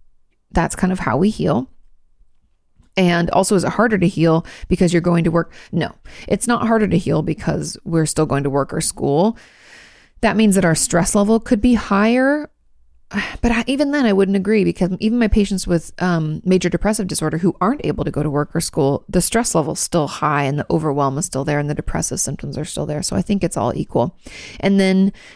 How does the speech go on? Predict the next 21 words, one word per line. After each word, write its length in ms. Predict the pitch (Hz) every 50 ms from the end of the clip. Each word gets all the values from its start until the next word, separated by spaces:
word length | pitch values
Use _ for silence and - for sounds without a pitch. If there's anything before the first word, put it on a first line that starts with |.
| - - -
um, 260 | 240 180 175 170 165
someone 240 | - - 196 190 180
said, 180 | - 190 - -
"Is, 220 | - 185 170 - - - -
is 120 | 175 165
it 80 | - -
harder 280 | - - 196 202 196
as 140 | - 170 160
a 80 | 156 151
therapist 520 | - - 247 339 392 - - - - - -
to 40 |
help 220 | 170 - - - -
someone 280 | - - - 143 127
with 120 | 110 233 -
high 180 | - - -
functioning 400 | - - - - 185 - - 190
depression?" 460 | - - - - - - - - 185 190
No, 180 | 175 - - - - _
not 220 | - 135 143 147 151
at 80 | 135
all. 200 | 101 - - -